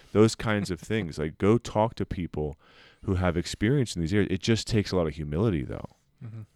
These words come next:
Speaker 1: right? Um, and it takes a lot of, um, it takes a lot of getting in each other's, um, personal spaces as well within the body of Christ and say,
Speaker 2: It
Speaker 1: "I,
Speaker 2: does.
Speaker 1: I need your help."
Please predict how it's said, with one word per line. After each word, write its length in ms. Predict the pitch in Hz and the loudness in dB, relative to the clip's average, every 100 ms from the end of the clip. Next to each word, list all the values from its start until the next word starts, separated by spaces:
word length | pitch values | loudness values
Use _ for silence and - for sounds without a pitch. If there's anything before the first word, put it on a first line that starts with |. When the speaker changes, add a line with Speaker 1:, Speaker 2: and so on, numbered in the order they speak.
| 78 | 0
Speaker 1:
right? 200 | 92 - _ _ _ - | 0 0 _ _ _ -10
Um, 560 | 90 87 80 73 69 65 _ _ _ _ | -2 0 0 -2 -8 -14 _ _ _ _
and 80 | 95 | -4
it 60 | 90 | -2
takes 220 | 98 87 | -2 -4
a 40 | 82 | -4
lot 240 | 76 78 | -2 -2
of, 300 | 76 67 - - | -2 -6 -12 -12
um, 540 | 76 67 67 - - 73 _ _ _ _ _ _ _ _ _ _ _ - - | -10 -8 -10 -14 -18 -20 _ _ _ _ _ _ _ _ _ _ _ -20 -10
it 40 | |
takes 140 | 107 95 | -6 -2
a 60 | |
lot 140 | 90 87 | 0 0
of 180 | 80 _ _ _ 90 80 | -2 _ _ _ -18 -4
getting 340 | 95 101 98 | 0 2 2
in 120 | 90 87 | 0 -2
each 200 | 80 95 | -4 -2
other's, 500 | 85 80 73 - - _ _ _ _ - | 0 2 0 -4 -12 _ _ _ _ -10
um, 600 | 73 71 67 65 65 80 _ _ _ _ _ _ _ _ _ - | -8 -6 -8 -10 -14 -18 _ _ _ _ _ _ _ _ _ 0
personal 340 | 98 - 80 | 0 0 -6
spaces 500 | - 71 69 - - 78 | -2 -2 -2 -10 -12 -6
as 100 | 76 | 0
well 240 | 87 64 80 | 0 0 -2
within 160 | 85 | 0
the 40 | 80 | 0
body 200 | 71 71 | 0 -4
of 80 | |
Christ 400 | - 71 - - | -8 -8 -8 -14
and 100 | - | -12
say, 120 | - 69 | -8 -2
Speaker 2:
It 100 | 82 | 0
Speaker 1:
"I, 20 | |
Speaker 2:
does. 300 | 240 190 - | 0 -2 -2
Speaker 1:
I 80 | 87 | 0
need 340 | 92 101 90 | 2 2 4
your 120 | 92 | 2
help." 360 | 71 73 - | 2 -2 -4